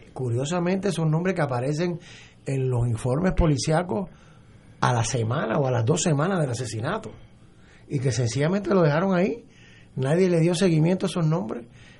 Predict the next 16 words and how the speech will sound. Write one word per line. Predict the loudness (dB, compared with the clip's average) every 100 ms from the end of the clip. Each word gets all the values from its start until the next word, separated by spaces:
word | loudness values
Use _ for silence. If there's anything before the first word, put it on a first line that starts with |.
| -4
nadie | 0 2 4
investigó | 4 4 4 2 2
esos | 2 2
nombres, | 2 2 -2 -6 -12 -20 -20 -20 -20 -20 -20 -16 -4
y | 0
hay | 0 2
unos | 0 0 0
seis | 0 0 -4
nombres, | -4 0 0 -2 -4 -10 -18 -20 -20 -20 -10
eh, | -8 -6 -8 -8 -10
de, | -4 -2 -2 -2
de | -4
individuos | -2 -2 -2 -2 -2 -4
que | -2
se | -4 -4
sospechan | -4 -4 -4 -4 -6